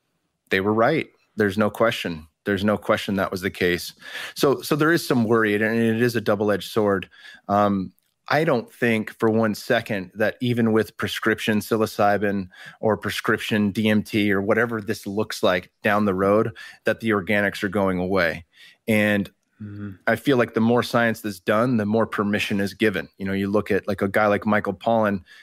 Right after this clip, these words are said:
Speaker 1: How to Change Your Mind. I thought it was, you know, a review of a lot of things I already knew, but highly palpable for people that had never heard about these plants.
Speaker 2: Yeah,
Speaker 1: You know, highly
Speaker 2: it was a big
Speaker 1: palpable
Speaker 2: deal.
Speaker 1: f-,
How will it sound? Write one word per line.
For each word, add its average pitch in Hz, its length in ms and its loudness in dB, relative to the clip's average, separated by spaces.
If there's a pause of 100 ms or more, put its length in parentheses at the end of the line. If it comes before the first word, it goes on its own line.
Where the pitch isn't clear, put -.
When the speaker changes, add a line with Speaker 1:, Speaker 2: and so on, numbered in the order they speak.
Speaker 1:
How 107 120 2
to 104 60 2
Change 104 300 0
Your 95 100 -2
Mind. 104 440 2 (1200)
I 131 120 2
thought 123 240 4
it 120 80 -2
was, 113 320 -2
you 123 40 -2
know, 110 300 0
a 113 80 2
review 117 460 4
of 113 80 2
a - 20 4
lot 107 180 4
of 104 80 0
things 110 240 0
I 110 100 4
already 110 220 0
knew, 127 440 0
but 120 180 0
highly 123 520 0
palpable 120 520 0
for 104 160 -6
people 113 340 -2
that 110 120 2
had 101 120 -4
never 113 380 -2
heard 117 320 -2
about 92 300 -2 (100)
these 107 180 -2
plants. 87 460 -6
Speaker 2:
Yeah, 101 140 -4
Speaker 1:
You 101 60 -2
know, 92 40 -2
highly 117 280 2
Speaker 2:
it - 0 -
was 120 100 0
a - 20 -8
big 113 120 0
Speaker 1:
palpable 110 200 2
Speaker 2:
deal. 113 140 4
Speaker 1:
f-, 98 100 -8